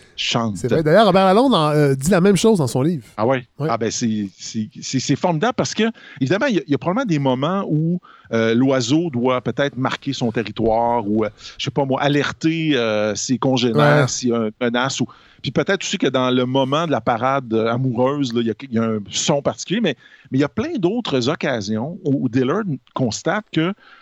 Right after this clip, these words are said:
Speaker 1: le chant des oiseaux est complètement gratuit,
Speaker 2: Ouais.
Speaker 1: sans raison, désintéressé, au fond, hein. Puis je, je vais la citer, si vous me permettez.
Speaker 2: Ben oui.
Speaker 1: Elle dit, elle dit, « Nous sommes sur Terre depuis tant d'années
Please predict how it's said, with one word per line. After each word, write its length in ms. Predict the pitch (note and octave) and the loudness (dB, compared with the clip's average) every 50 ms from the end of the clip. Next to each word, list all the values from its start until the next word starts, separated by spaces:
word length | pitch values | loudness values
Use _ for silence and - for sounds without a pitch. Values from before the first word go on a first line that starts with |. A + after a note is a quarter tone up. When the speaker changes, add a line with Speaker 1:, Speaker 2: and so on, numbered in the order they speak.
| _ - | _ -2
Speaker 1:
le 100 | A2 B2 | -2 0
chant 240 | C#3 - G3+ G3+ G#3+ | 0 0 0 0 0
des 180 | F3 C#3 B2 | 2 2 2
oiseaux 440 | A#2 A#2+ A#2 A2 A2+ D#3 F#3 F#3 - - - _ - | 2 2 2 2 0 -2 -2 -2 -4 -6 -8 _ -4
est 140 | B2+ - - | -4 -4 -2
complètement 520 | - E3 F#3 - D#3 C#3 - - F3 F#3 | -2 -2 0 0 0 -2 -2 -2 -2 -2
gratuit, 260 | D#3+ C3 C3+ C#3+ B2+ - - - C3+ B2+ B2+ - - - | 0 0 0 -2 -2 -4 -6 -8 -8 -10 -10 -8 -4 0
Speaker 2:
Ouais. 60 | A#2+ | 0
Speaker 1:
sans 120 | D#3 D#3 | 0 2
raison, 460 | D#3 D#3 C#3 B2+ A#2 A2 C3+ D#3+ F#3 - _ _ _ _ _ _ _ | 2 0 0 0 2 0 0 0 -2 -4 _ _ _ _ _ _ _
désintéressé, 840 | - F#3+ F#3 F3 F#3 E3+ - F#3 D#3+ D3+ C3+ A#2 - - C#3+ - - - - - A2 | -2 0 0 0 0 0 0 0 0 0 -2 -4 -4 -6 -8 -8 -10 -14 -18 -16 -14
au 40 | - | -6
fond, 300 | - C3 B2 A#2 A2+ A2 | -4 -2 -2 -2 -2 -4
hein. 60 | - - - - - - - - | -6 -8 -12 -20 -20 -20 -8 -4
Puis 100 | D3 D#3+ | -2 0
je, 140 | B2+ E3 F#3 | 0 0 0
je 120 | F3 A#2 B2+ | 0 0 2
vais 80 | E3+ | 2
la 120 | F#3 F#3 D#3 | 2 2 0
citer, 340 | - - - - A3 A#3+ | -2 -6 -6 -6 -6 -6
si 120 | A3 - D#3 | -4 -4 -2
vous 100 | C3 B2+ | -2 -2
me 60 | A#2 | 0
permettez. 380 | D3 C#3 B2+ B2 A#2 A2+ A#2+ G#2 | 0 0 0 0 -2 -2 0 0
Speaker 2:
Ben 60 | B2 | 2
oui. 200 | D#3+ E3+ B2+ F#2 - - | 2 2 2 0 -2 -4
Speaker 1:
Elle 120 | - C3 C3+ | -2 -2 -2
dit, 240 | B2 C3+ D3+ - - | -4 -6 -10 -6 -4
elle 80 | C#3 C3+ | -4 -4
dit, « 180 | - D#3+ G#3 G#3 | -2 -2 -2 0
Nous 120 | D#3+ D3 | 0 0
sommes 300 | B2+ - - G#3 A3 G#3+ | -2 -2 -2 -2 -2 -4
sur 260 | - - - E3 - | -4 -6 -6 -8 -6
Terre 320 | - - E3 F3 F3 D#3+ D3 | -6 -4 -4 -2 -2 -2 -2
depuis 260 | A#2+ A#2+ - - - | -4 -4 -4 -8 -8
tant 260 | - - D#3 F3+ G3 | -4 -4 -2 -2 0
d'années 360 | D#3+ C#3 A#2 G#2+ G#2 G2+ G2 | 0 0 0 0 -2 -4 -6